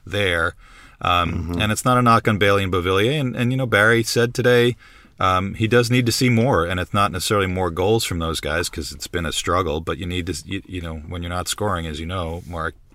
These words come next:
Speaker 1: you need to be
Speaker 2: Yeah.
Speaker 1: doing other things. And, and I
Speaker 2: Yep.
Speaker 1: think, uh, you know, for Bailey and Beauvillier, Bailey's not a, he's certainly not a volume shooter by any means, and, and Beauvillier had been when playing with Brock Nelson, but, um,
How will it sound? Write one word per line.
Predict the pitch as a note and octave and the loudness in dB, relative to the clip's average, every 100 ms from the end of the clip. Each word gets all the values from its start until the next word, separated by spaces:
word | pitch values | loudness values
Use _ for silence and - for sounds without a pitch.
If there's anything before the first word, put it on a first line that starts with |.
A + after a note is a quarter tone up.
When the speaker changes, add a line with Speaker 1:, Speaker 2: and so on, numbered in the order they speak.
| - | -12
Speaker 1:
you | F2 | -8
need | F2 | -4
to | F2 | -4
be | E2 | -2
Speaker 2:
Yeah. | |
Speaker 1:
doing | F#2+ F#2 | -2 -2
other | F#2 F2+ | -2 -4
things. | - A#2 G2+ E2 E2+ | 0 0 0 -2 -6
And, | E2 - - - - | -8 -10 -18 -20 -12
and | F2+ | -4
I | F2+ | -2
Speaker 2:
Yep. | F2+ | 0
Speaker 1:
think, | G#2+ F#2+ - G#2+ | 0 -2 -4 0
uh, | F#2 E2+ E2+ - | 2 2 0 -6
you | F#2+ | -8
know, | E2+ | -8
for | - E2+ | -8 -6
Bailey | D#2+ F#2 F#2+ G2 | -2 0 2 0
and | F#2 F2 | 0 -2
Beauvillier, | F2 G#2+ G2+ E2+ | 0 2 2 2
Bailey's | F#2+ A2 G#2 | 2 2 2
not | A2+ G#2+ | 2 2
a, | G#2 - - - - | 2 -2 -18 -20 -6
he's | G#2+ | -2
certainly | - C3 A#2+ | 2 4 6
not | A2+ | 4
a | |
volume | F#2 F#2 G2+ A2 G#2+ F2 | 4 2 4 4 2 2
shooter | - B2 G2+ | 2 2 2
by | E2 E2+ | 2 2
any | E2+ E2+ | 0 -2
means, | E2 E2+ E2+ D#2+ | -2 -4 -4 -8
and, | E2+ F2 | -10 -10
and | F#2 E2+ D#2+ | -8 -8 -4
Beauvillier | F2 E2+ C3 C3+ G#2 F2 | -4 0 2 4 2 2
had | G#2+ G#2+ G#2 | 2 2 2
been | E2+ D#2+ E2 D#2 | -2 -2 -6 -8
when | E2+ | -10
playing | D#2 F#2+ F2 | -4 -4 -2
with | E2 | -4
Brock | G2 F2 - | 0 0 0
Nelson, | E2 E2+ - D2+ D#2+ - - - - | -4 -4 -4 -6 -10 -14 -20 -20 -10
but, | - D#2+ D#2+ - _ - | -2 -2 -2 -8 _ -4
um, | E2 D2+ D2 | -2 -2 -6